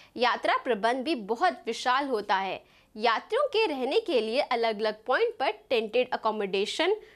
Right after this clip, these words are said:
टॉयलेट की सुविधा, खाना पीना, मेडिकल फैसिलिटीज, मोबाइल कनेक्टिविटी, पानी की सुविधा और भी बहुत कुछ होता है।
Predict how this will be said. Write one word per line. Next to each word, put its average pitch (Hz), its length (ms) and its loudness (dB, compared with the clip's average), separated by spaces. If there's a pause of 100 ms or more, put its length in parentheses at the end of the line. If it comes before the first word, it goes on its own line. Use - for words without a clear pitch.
(160)
टॉयलेट 240 400 2
की 226 120 -2
सुविधा, 226 500 -2 (300)
खाना 415 440 2
पीना, 427 380 -2
मेडिकल 226 480 -2
फैसिलिटीज, 220 800 -2
मोबाइल 208 340 0
कनेक्टिविटी, 226 800 -2 (160)
पानी 285 280 2
की 302 120 -6
सुविधा 208 460 0 (400)
और 349 180 2
भी 247 120 -2
बहुत 190 320 -4
कुछ - 220 0
होता 214 220 0
है। 196 500 -4